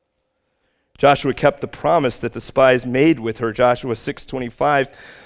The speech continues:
But Rahab the prostitute and her father's household and all who belonged to her, Joshua saved alive, and she has lived in Israel to this day because she hid the messengers who Joshua sent to spy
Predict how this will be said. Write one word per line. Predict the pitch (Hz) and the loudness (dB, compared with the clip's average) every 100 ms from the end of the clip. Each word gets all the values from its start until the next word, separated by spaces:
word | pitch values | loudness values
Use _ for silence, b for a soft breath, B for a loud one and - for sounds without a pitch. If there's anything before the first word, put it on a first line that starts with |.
| B | B
But | 170 156 | 2 6
Rahab | 151 175 185 165 151 | 8 8 10 8 6
the | 127 | 2
prostitute | - 160 170 175 - 143 - 151 | 2 6 6 6 2 -6 -4 -2
and | 147 | -2
her | 131 | -2
father's | - 170 165 143 | 4 4 4 0
household | - 160 175 170 160 143 | -4 -2 0 -2 -2 -2
and | 139 | 2
all | 147 175 | 4 4
who | 165 | 2
belonged | 139 139 143 165 175 - | 0 2 4 4 2 -4
to | 139 | -4
her, | 131 127 B B B - | -2 -2 B B B -2
Joshua | 165 147 180 - 165 147 | 4 4 4 2 4 4
saved | - - 156 139 | 4 2 2 2
alive, | 139 143 180 170 147 131 B B - | 0 2 4 4 4 0 B B 2
and | 160 160 143 151 | 2 2 -2 -8
she | - 196 196 | -4 2 4
has | 165 | 4
lived | 151 170 233 170 | 4 4 4 2
in | 175 | -2
Israel | 165 202 214 165 170 160 | 0 -2 -2 0 0 0
to | 170 | 0
this | 165 156 | 0 0
day | - 196 202 170 | 2 4 6 6
because | 165 185 165 | 2 -2 -4
she | 180 160 | -4 -2
hid | 160 214 185 | 2 2 2
the | |
messengers | 180 180 196 185 156 156 147 | 2 4 2 2 -6 -4 -4
who | 165 147 | -4 -4
Joshua | 131 151 165 - 147 131 | 2 4 4 0 -4 -4
sent | - 151 147 - | -2 -2 -2 -4
to | 127 | -10
spy | - - 147 151 | -8 0 2 2